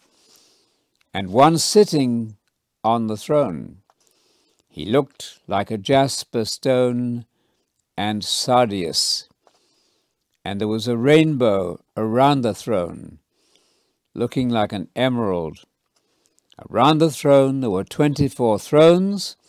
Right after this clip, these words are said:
and twenty-four elders were seated on those thrones, dressed in white clothing with golden crowns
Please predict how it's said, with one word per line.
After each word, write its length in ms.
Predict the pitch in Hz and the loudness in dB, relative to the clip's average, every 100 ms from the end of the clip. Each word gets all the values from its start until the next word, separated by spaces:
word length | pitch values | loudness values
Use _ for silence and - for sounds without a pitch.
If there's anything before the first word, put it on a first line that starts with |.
| _ _ _ _ _ _ _ _ | _ _ _ _ _ _ _ _
and 300 | 82 85 82 | -8 -8 -4
twenty-four 640 | - 139 127 - 123 117 - | 0 0 0 -2 0 0 2
elders 540 | 151 151 139 127 113 110 | 4 4 4 0 -2 -4
were 100 | 107 | -6
seated 680 | - 143 135 139 117 101 - _ _ _ _ | -4 -2 -2 0 -4 -4 -16 _ _ _ _
on 260 | 120 131 135 | 2 2 2
those 380 | 123 123 113 - | 0 0 -2 0
thrones, 680 | 151 143 76 - - - _ _ _ _ _ _ | 2 2 0 -10 -18 -18 _ _ _ _ _ _
dressed 540 | - 151 151 - - - | 2 4 4 -2 -8 -14
in 220 | 113 98 | -12 -4
white 340 | 104 147 165 - | 4 4 2 -4
clothing 720 | 160 147 143 131 127 123 123 _ _ _ _ _ _ _ _ | 0 2 2 0 -2 -4 -6 _ _ _ _ _ _ _ _
with 260 | - 98 - | -12 -12 -6
golden 580 | 143 139 143 139 139 135 | 0 2 2 0 -2 -4
crowns 800 | - 135 107 98 101 101 - | 0 0 0 -2 -6 -8 -12